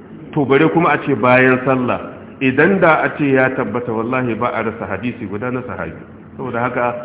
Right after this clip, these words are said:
abin da ake nufi shine za ka yi addu'an da duk za ka yi kuma kana zaune shiru abinka. Addu'an kuma tafiya take, ba sai ka daga hannun ba. Allah ya sa mun gane.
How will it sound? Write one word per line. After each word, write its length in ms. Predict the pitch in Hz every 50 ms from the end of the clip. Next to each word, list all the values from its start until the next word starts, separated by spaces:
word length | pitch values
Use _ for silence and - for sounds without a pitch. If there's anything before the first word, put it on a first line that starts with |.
| - - - -
abin 360 | - 107 98 110 143 156 151
da 140 | 135 139 127
ake 160 | 123 131 - 123 123
nufi 240 | 120 120 113 110 101
shine 280 | 110 117 120 117 113 107
za 120 | 120 127 123
ka 120 | - 113
yi 60 | 113 -
addu'an 320 | 107 104 110 117 107 113 110
da 60 | 110
duk 220 | 104 131 156 147 135
za 160 | 151 156 156 -
ka 80 | - 117
yi 80 | 104 - -
kuma 160 | 151 139 139 135
kana 260 | 151 151 143 127 110 101
zaune 200 | 104 107 113 110
shiru 280 | - 165 156 151 160
abinka. 380 | 110 110 95 101 92 - 92 80 - - - - - - - -
Addu'an 300 | 110 110 139 160 147 131
kuma 160 | - 131 135
tafiya 320 | 131 123 107 127 120 107 95
take, 240 | 110 - - 90 90
ba 140 | 92 123 120
sai 120 | 135 160 156
ka 120 | 160 160
daga 200 | 156 160 143 123 104
hannun 240 | 107 104 101 92 80
ba. 80 | - - - - - - - - 190 190 - - - 165 - - - - - - - - - - - - -
Allah 220 | 104 110 110 101 92
ya 40 | -
sa 100 | 113 104
mun 160 | 98 92 90
gane. 280 | 95 92 92 90 -